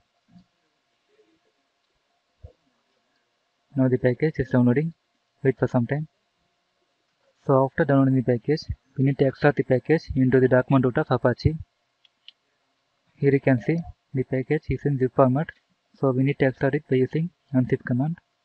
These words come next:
Type unzip space package name and then space hyphen D and space type the directory path where you want to extract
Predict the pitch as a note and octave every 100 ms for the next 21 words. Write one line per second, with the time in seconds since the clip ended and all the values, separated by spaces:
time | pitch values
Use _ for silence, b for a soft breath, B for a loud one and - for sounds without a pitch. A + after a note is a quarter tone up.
0 | _ _ _ _ _ _ C3+ D3 _ -
1 | B2 A#2 D3 _ _ _ _ _ _ _
2 | _ _ _ - D3 - _ _ _ C3
3 | C3 C3 - C3+ D#3 D3+ _ _ _ _
4 | _ _ _ _ _ _ _ _ _ _
5 | _ _ _ _ _ _ _ _ _ _
6 | _ - C3 C3 - D3 D#3 - - _
7 | - B2+ - C3 B2+ E3 E3+ _ _ _
8 | _ _ _ _ _ _ _ _ _ -
9 | C3 B2+ - D3+ E3 _ _ _ _ _
10 | _ _ _ _ - C3+ C#3 B2+ C3 -
11 | B2+ C#3+ D#3+ - C3 B2 B2 B2 B2+ A#2+
12 | - C#3+